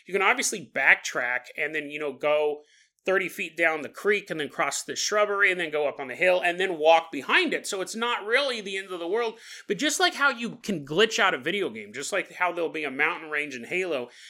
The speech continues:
and you can jump, jump, jump up the mountain range and do, like, grenade launches or whatever and keep throwing yourself up, you still, you get around the invisible wall, but that doesn't mean the invisible wall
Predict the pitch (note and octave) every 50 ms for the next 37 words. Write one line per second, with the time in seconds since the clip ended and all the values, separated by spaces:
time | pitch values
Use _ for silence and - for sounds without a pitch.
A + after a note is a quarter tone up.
0 | - - - F3 E3+ - E3+ C#3 C3 B2+ E3 D#3+ F3+ F3 - - C#3 D3 E3 F3
1 | F3+ F3 - C#3+ C3 C#3 E3 F3+ F3+ F3 - - F3 F#3 G3 F#3+ G3+ F3+ F3+ F3
2 | E3+ F3 - E3+ F3 F3 E3+ F3 F3 F3 D3+ D#3 D#3 C#3+ D3+ E3 D#3+ D#3+ D#3 D3
3 | C3 C#3 C#3 C#3+ D#3+ E3 E3 E3 D#3+ D#3+ D#3+ D#3+ - E3 D3 D3 D#3+ D#3 D#3 D#3
4 | D#3 D3+ D3 D#3+ D#3 C#3 - E3+ C#3 - - E3 D#3+ D#3+ D#3 C#3 - - D#3 C#3
5 | - F3 E3+ E3 - - - - - - - G#3 A#3 A3+ - - - - - C#4+
6 | C#4 C#4+ C#4+ C#4+ D4 C#4+ - _ _ - - - - F#3 A3+ F#3 - A#3+ - -
7 | - A3+ G#3+ E3+ C#3+ D#3+ F3+ E3+ G3+ A3 B3 B3+ B3+ C#4 C4 B3+ B3 C4 A#3+ C4+
8 | B3 C4+ B3+ B3 B3+ B3 B3 C4+ B3+ B3 G#3 G#3+ G3 F3 G3+ A3 A#3+ A3+ A#3 A#3
9 | A3+ G#3 G3+ G#3 G3+ F#3 E3+ F#3 F3+ F3 E3 F#3 F#3 F3 F3 F3 F3 D3 B2+ A#2+